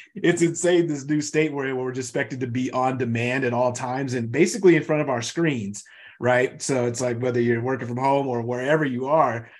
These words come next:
uh, you know, they can access it and, and then take advantage of you. And so you're spending more time, like, hunched over, sitting in front of some kind of screen, doing some kind of work, and you're not really going anywhere, moving anywhere. You're just kinda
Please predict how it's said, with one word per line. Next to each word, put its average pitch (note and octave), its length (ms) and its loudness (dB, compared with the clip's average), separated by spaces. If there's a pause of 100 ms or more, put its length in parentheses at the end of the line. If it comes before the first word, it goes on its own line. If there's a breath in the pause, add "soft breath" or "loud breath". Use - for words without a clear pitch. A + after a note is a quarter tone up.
(140 loud breath)
uh, A#2 280 0
you C3+ 120 0
know, A2+ 160 -2
they B2+ 100 -2
can B2+ 140 -2
access B2 500 -2
it A#2 140 -8
and, G#2+ 160 -8
and A2 180 -4
then G#2+ 140 -6
take A#2+ 240 -2
advantage A#2+ 400 -2
of G#2 120 -4
you. G#2 180 -6
And G#2+ 80 -6
so A2+ 100 -6
you're A2+ 180 -2
spending A#2 260 -2
more A#2+ 200 2
time, A#2 260 0
like, G#2+ 220 -4
hunched B2+ 340 -4
over, A#2+ 380 2
sitting C3+ 320 -4
in A#2 80 -12
front B2+ 180 -4
of A2+ 80 -6
some D3 220 0
kind C3+ 240 -2
of A2+ 60 -6
screen, A#2 560 -2 (280 loud breath)
doing C3+ 220 2
some C3+ 220 0
kind C3+ 200 -2
of A2+ 60 -4
work, A#2 380 0
and G#2+ 100 -8
you're A#2 100 -4
not A#2+ 220 -2
really A2 240 -4
going G#2 580 -4
anywhere, G#2 400 -2
moving G#2 360 -2
anywhere. F#2 460 -8
You're G#2+ 160 -10
just G2+ 220 -10
kinda G2 320 -12